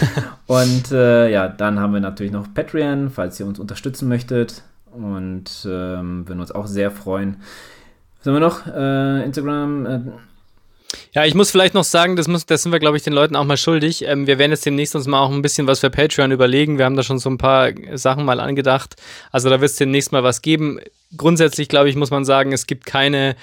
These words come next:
Speaker 1: Zweiklassengesellschaft bei uns, das ist auch klar. Aber so das eine oder andere Special mal, äh, für die Patreon-Unterstützerinnen und Unterstützer, die natürlich auch sehr wichtig sind,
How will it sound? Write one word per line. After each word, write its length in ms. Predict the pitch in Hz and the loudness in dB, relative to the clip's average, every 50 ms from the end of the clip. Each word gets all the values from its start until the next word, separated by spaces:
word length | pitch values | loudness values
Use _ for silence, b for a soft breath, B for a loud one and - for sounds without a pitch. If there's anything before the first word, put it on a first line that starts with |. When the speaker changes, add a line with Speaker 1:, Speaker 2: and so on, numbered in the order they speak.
| B B B | B B B
Speaker 1:
Zweiklassengesellschaft 1080 | - - 135 135 127 - 147 151 156 - 165 151 143 135 151 147 143 135 151 135 - - | -2 2 2 2 2 2 2 0 2 0 -2 -2 -2 2 2 2 4 4 2 0 0 0
bei 120 | 139 123 | 0 0
uns, 240 | 131 143 147 147 - | 0 0 -4 -4 -4
das 120 | 139 127 127 | -6 -4 -4
ist 140 | 131 131 | -4 -4
auch 240 | - 147 139 127 - | -2 -2 -2 -2 0
klar. 300 | - 139 131 131 135 131 B B B B B B B B - | 0 2 2 2 2 0 B B B B B B B B -2
Aber 480 | 135 131 131 135 135 131 131 135 135 127 | 0 2 4 4 4 4 2 2 0 -4
so 120 | - - | -4 -4
das 160 | 135 135 123 - | -4 -4 -6 -6
eine 280 | - 139 139 143 143 | -4 -2 -2 0 2
oder 180 | 139 135 135 127 | 2 2 0 0
andere 240 | 139 139 139 139 127 | -2 -4 -2 -4 -4
Special 440 | - - 135 135 135 - - 147 | -2 0 0 2 2 2 0 0
mal, 460 | 139 139 135 131 131 131 131 135 135 139 | 0 2 2 2 2 2 2 0 -2 -2
äh, 280 | 143 147 143 139 135 131 | -4 -4 -2 -2 -4 -4
für 180 | - - 143 | -4 -2 -2
die 320 | 135 135 135 131 131 131 127 | -2 -2 -2 -4 -4 -4 -4
Patreon-Unterstützerinnen 1300 | - - 139 143 135 - - 139 135 131 135 139 - 135 127 - 139 127 - - 139 131 131 131 131 127 123 | -2 0 0 0 0 0 -2 -2 -2 -2 -2 -2 -2 -2 -2 -2 -2 -4 -2 0 0 0 0 0 -2 -2 -4
und 60 | 135 | -4
Unterstützer, 720 | 131 127 - 127 - - 139 127 - - 139 131 127 120 B B B B B B B B _ | -6 -4 -4 -4 -2 -2 -4 -4 -2 -2 -2 -2 -2 -2 B B B B B B B B _
die 320 | - 131 131 127 127 131 131 | -4 -2 -2 0 0 0 0
natürlich 440 | 131 127 123 - 139 131 127 127 123 | 0 0 0 0 -2 -2 -2 -2 -2
auch 140 | 127 131 - | -2 -2 0
sehr 180 | - 135 131 | 0 0 0
wichtig 320 | 131 131 - - 135 123 - | 0 -2 -6 -6 -8 -8 -4
sind, 420 | - 135 131 131 131 127 - - | -4 -4 -2 -2 -4 -6 -8 -10